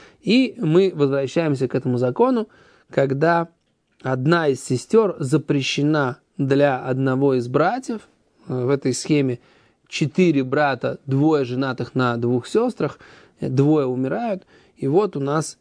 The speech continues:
схема, когда каждая из сестер запрещена одному из братьев, или, по крайней мере, одна из сестер запрещена одному из братьев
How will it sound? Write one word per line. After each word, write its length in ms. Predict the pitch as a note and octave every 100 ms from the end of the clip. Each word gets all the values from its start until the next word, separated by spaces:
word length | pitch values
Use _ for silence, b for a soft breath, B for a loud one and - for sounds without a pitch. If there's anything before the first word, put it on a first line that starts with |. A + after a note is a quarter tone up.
| -
схема, 560 | - - - B3 A3 E3
когда 480 | C3 C3 D3 C#3 - _ _
каждая 460 | - D#3+ D#3+ C#3 B2+
из 100 | B2
сестер 420 | - B2+ G3+ G#3+
запрещена 680 | D3+ C3 C3 - D#3+ D#3 C3+
одному 400 | B2+ B2 C#3+ C#3+
из 80 | C3
братьев, 500 | D3 - B3+ D3 C3+
или, 100 | C3+
по 120 | C3+
крайней 220 | C#3 C#3+
мере, 140 | C#3+ B2+
одна 300 | C3 E3 G#3+
из 120 | F#3
сестер 220 | - C#3
запрещена 340 | B2+ B2+ D3 D#3
одному 220 | C#3 D3
из 60 |
братьев 360 | D#3 G#3 G#3+